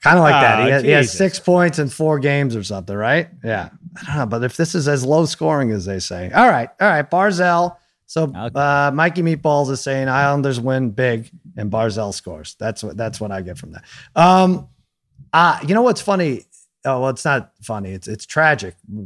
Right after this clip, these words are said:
Speaker 1: Uh, you and Martin Weiss and Spaghetti went over the big. It ended up getting changed. What the big plate, was it a plate, a three item food, three food item plate?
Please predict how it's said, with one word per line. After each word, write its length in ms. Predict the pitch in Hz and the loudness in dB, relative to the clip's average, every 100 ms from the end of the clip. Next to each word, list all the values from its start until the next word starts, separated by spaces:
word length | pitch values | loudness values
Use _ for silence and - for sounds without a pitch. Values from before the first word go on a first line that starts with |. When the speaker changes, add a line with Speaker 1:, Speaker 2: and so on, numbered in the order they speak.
| 101 | -10
Speaker 1:
Uh, 180 | 110 110 110 | -6 -6 -4
you 420 | 139 151 147 143 | -2 2 2 2
and 220 | 113 110 | 0 -2
Martin 340 | 123 131 98 | -2 -2 -2
Weiss 500 | 120 156 147 139 - | 0 2 2 0 -6
and 200 | - 120 | -10 -12
Spaghetti 520 | 107 - 117 143 131 120 | -10 -8 -2 0 0 -2
went 160 | 123 | -2
over 260 | 127 123 120 | 0 0 -2
the 140 | 113 | -4
big. 480 | 107 180 190 170 - _ - - | -2 2 2 0 -8 _ -20 -6
It 140 | 175 202 | 0 4
ended 260 | 233 240 | 4 4
up 140 | 226 185 | 2 2
getting 280 | 202 180 151 | 0 0 -2
changed. 520 | - 208 185 139 - | 0 2 2 -2 -2
What 280 | 156 190 190 | 0 0 -2
the 60 | |
big 380 | 143 175 156 - | -2 -2 -2 -8
plate, 460 | - 208 202 160 - _ _ _ - | -2 2 2 0 -6 _ _ _ -6
was 100 | 151 | -2
it 60 | 165 | -2
a 60 | |
plate, 480 | 165 - 220 262 277 - | -2 2 2 2 0 -6
a 60 | |
three 460 | - 196 226 269 262 | -2 2 4 4 4
item 480 | 214 226 220 220 196 | 4 4 4 2 0
food, 600 | - 214 214 208 170 - | 0 2 4 2 0 -4
three 220 | 214 254 | 0 0
food 320 | 233 - 240 226 | 0 0 2 4
item 320 | 208 190 170 | 4 2 -2
plate? 540 | - 190 185 147 120 | -4 0 2 2 -2